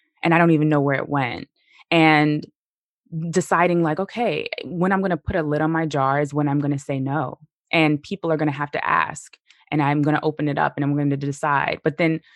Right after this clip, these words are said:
also, you know, I've actually never talked about this before, but it feels important for this. Letting go of attachment to what happens to the sugar you gave.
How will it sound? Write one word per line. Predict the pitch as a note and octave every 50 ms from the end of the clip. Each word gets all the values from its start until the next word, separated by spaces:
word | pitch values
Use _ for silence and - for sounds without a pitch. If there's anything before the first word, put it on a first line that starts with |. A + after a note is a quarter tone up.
| - - -
also, | - G3+ B3 - - F#3+ E3+ D#3+ D3+ D3+ - - _
you | - G3
know, | F#3 E3+
I've | - E3 D#3+
actually | F3+ F#3 - - G3
never | F3 D#3 D3+
talked | - - E3+ -
about | F#3+ D#3 C#3+ C#3+
this | - C#3+ -
before, | - - C#3+ C#3 - - E3 D3
but | D3 C#3
it | C#3 -
feels | D3 C#3+ C3+
important | C#3 C#3 - - D3 - D3+ C#3
for | - C#3
this. | C#3 C#3 D3 D3 - - _ _ _ _ _ _ _ _ _ _ _ _ _ _ _ _ _ _ _ -
Letting | - E3 E3+ F#3 F#3+ G#3+ C4+ C4
go | G#3+ F#3 F#3 G3 F#3+
of | E3
attachment | D#3 D3 - - - E3+ F#3 - - E3 D3 - -
to | E3 D3+
what | D#3+ D#3+
happens | - - D3 D3+ D3 D#3+ D#3 D3 -
to | D#3
the | D3 C#3
sugar | - - D#3 C#3 C#3+
you | C3+ B2+
gave. | A#2 A#2 A#2 E2+ F#2+ - - -